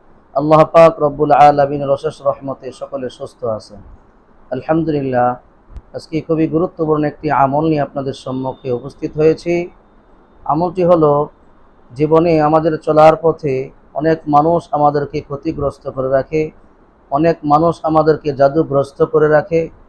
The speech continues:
অনেক মানুষ আমাদেরকে বান মেরে থাকে, অনেক মানুষ আমাদের চায় চাকরি বরকত নষ্ট হয়ে যাওয়ার জন্য অনেক খারাপি কাজ করে,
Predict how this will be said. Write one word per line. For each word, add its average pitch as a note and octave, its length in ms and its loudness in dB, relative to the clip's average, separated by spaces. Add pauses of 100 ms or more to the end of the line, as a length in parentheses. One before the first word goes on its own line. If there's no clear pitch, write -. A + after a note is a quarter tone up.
(320)
অনেক E3 340 2
মানুষ D#3+ 440 2
আমাদেরকে D3+ 580 0
বান C#3 360 2
মেরে C#3 200 -2
থাকে, D3+ 440 -4 (500)
অনেক D#3+ 320 2
মানুষ E3 460 2
আমাদের D3 500 2 (380)
চায় D#3 240 6
চাকরি D#3 560 -2 (560)
বরকত D#3+ 560 4
নষ্ট D3 260 -4
হয়ে E3 240 2
যাওয়ার D#3 260 6
জন্য D3+ 180 2
অনেক D#3+ 480 2
খারাপি D3 320 2
কাজ C#3 260 -2
করে, D#3+ 340 -2